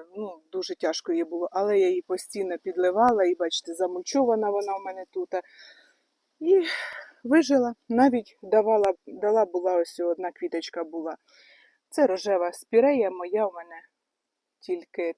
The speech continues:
три спіреї, да, три сорти. Оце така рожева, не знаю, чи Golden Princess, чи Golden, ще якийсь, ну, в общем, <laughs> ось такий. Ще одна спірея у мене ось. Ця, я не знаю, це мені подружка дала,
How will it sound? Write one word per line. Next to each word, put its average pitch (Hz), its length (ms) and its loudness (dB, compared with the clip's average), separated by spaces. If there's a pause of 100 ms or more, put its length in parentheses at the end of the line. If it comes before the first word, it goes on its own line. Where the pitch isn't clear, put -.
три 190 300 -4
спіреї, 156 800 -6
да, 165 160 -4 (460)
три 196 160 2
сорти. 151 560 -8
Оце 160 400 -6 (280)
така 160 300 -6
рожева, 214 540 -2 (160)
не 175 160 -6
знаю, 165 360 -6
чи - 140 -10
Golden 180 460 -4 (340)
Princess, 208 420 -2
чи - 240 -4
Golden, 180 600 -4 (260)
ще - 300 -2
якийсь, 214 440 -2
ну, 214 160 -8
в - 20 -10
общем, 196 440 -10
<laughs> - 100 -20
ось - 180 -8
такий. 165 380 -6 (560)
Ще 214 320 0
одна 175 360 -2
спірея 156 640 -6
у 156 60 -12
мене 165 400 -16
ось. - 500 -10 (200)
Ця, 226 220 -2
я 226 160 -2
не 226 140 -2
знаю, 220 400 -4
це - 160 -6
мені 214 260 -4
подружка 190 580 -6
дала, 190 380 -2